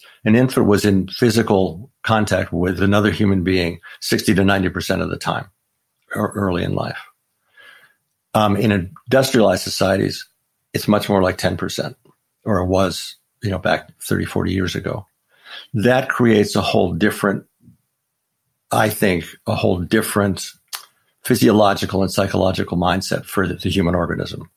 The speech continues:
I think it, there's a really different in the arrangement of how they cope in their relationship to their bodies and their relationships to their own being.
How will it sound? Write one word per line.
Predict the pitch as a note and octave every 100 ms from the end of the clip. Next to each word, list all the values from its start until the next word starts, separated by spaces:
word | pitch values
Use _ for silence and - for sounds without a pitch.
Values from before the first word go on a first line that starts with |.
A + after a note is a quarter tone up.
| -
I |
think | G2+ F#2
it, | F2
there's | F2+ E2+
a | F#2
really | F2+ G2+ G2+
different | E2+ F#2 G2 F#2
in | F2
the | E2+
arrangement | E2 F2 F2 - E2 - _
of | G2+
how | D2 F2
they | E2 E2
cope | D#2+ F2+ F2+ F2
in |
their | E2+ E2+
relationship | E2+ F2+ F2+ - -
to | E2+
their | F2+
bodies | A2+ A2+ G#2 F2+
and | F2
their | F2
relationships | F#2+ F2+ - F#2+ F#2 F2 - _
to | - - F#2 E2+ F2+ F#2
their | F#2+ G2 F#2+
own | F2 E2 D#2+ - _
being. | G2 G#2 F#2 - E3